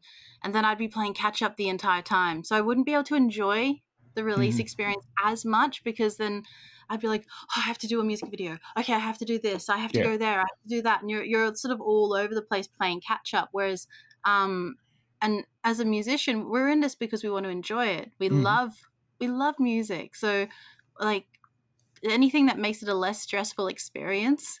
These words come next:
Speaker 1: and a more enjoyable experience, um, I think is, um, first of all, makes you a better performer 'cause you're not
Speaker 2: Yeah.
Speaker 1: your brain's not all over the place. You can
Speaker 2: Yeah.
Speaker 1: actually just enjoy the experience, um, and enjoy the connection you have with the audience.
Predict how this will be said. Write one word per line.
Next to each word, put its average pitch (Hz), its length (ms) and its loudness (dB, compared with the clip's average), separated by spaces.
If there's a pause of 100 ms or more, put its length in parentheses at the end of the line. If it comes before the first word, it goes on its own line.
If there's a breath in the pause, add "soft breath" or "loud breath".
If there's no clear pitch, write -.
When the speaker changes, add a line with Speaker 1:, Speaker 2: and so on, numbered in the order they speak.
Speaker 1:
and 196 300 0
a 196 80 -2
more 190 280 0
enjoyable 185 580 -2
experience, 196 840 -4
um, 180 520 2
I 185 120 -4
think 185 260 -8
is, 175 360 -6 (580 soft breath)
um, 185 400 0
first 285 280 0
of 262 60 2
all, 254 60 4
makes 220 260 0
you 226 60 2
a 190 40 -2
better 185 200 0
performer 220 500 2
'cause 240 220 -2
you're 208 80 -2
not 220 180 4
Speaker 2:
Yeah. 113 140 0 (240)
Speaker 1:
your 196 120 -2
brain's 220 380 0
not 214 120 2
all 196 180 4
over 220 220 2
the 285 100 0
place. 311 380 0
You 226 100 -2
can 214 140 -2
Speaker 2:
Yeah. 190 60 0
Speaker 1:
actually 226 300 -2
just 208 260 -4
enjoy 185 640 0
the 226 100 -2
experience, 226 680 -2 (440 loud breath)
um, 202 420 2
and 196 300 -2
enjoy 202 460 0
the 202 80 -4
connection 208 440 -4
you 202 80 -4
have 185 220 -2
with 190 140 -8
the 180 140 -6
audience. 254 560 -2